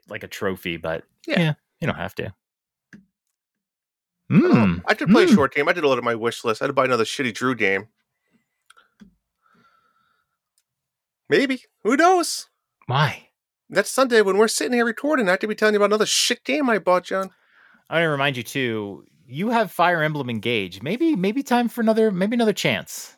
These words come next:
Speaker 1: Maybe another chance.
Speaker 2: Another chance?
Speaker 1: Another chance. It's so good.
Speaker 2: Yeah.
Speaker 1: I mean, you have the option. Just saying.
Speaker 2: The option's
Speaker 1: I
Speaker 2: on the table.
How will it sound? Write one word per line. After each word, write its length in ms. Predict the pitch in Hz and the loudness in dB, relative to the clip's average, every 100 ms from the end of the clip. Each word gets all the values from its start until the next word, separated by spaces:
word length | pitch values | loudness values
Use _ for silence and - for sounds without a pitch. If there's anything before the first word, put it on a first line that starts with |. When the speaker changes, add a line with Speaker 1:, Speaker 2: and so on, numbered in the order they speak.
| - | -14
Speaker 1:
Maybe 140 | 131 | -8
another 200 | 143 131 | -4 -4
chance. 440 | 127 117 101 - - - | -4 -4 -6 -10 -20 -14
Speaker 2:
Another 160 | 127 | -12
chance? 560 | 123 - 135 151 - - _ | -12 -14 -16 -16 -20 -20 _
Speaker 1:
Another 180 | 220 269 | -4 -4
chance. 540 | - 294 - - - - _ _ _ - _ | -4 -2 -2 -4 -12 -16 _ _ _ -20 _
It's 160 | 131 - | -10 -4
so 160 | 214 | -4
good. 200 | 190 175 | -2 -4
Speaker 2:
Yeah. 800 | 151 151 147 143 143 143 135 120 - _ _ - | -6 -14 -16 -18 -18 -20 -20 -20 -20 _ _ -10
Speaker 1:
I 100 | 170 | -8
mean, 140 | 196 | -6
you 180 | 170 156 | -4 -2
have 180 | 175 151 | -2 -2
the 120 | 123 | -2
option. 380 | 90 - 90 139 | -2 -6 -16 -20
Just 160 | - 117 | -18 -16
saying. 260 | 95 107 127 _ _ | -16 -18 -20 _ _
Speaker 2:
The 140 | 113 123 | -4 0
option's 400 | 170 190 156 135 | 0 0 -2 -6
Speaker 1:
I 40 | |
Speaker 2:
on 80 | 131 | -10
the 60 | |
table. 400 | 113 113 123 - | -10 -8 -8 -10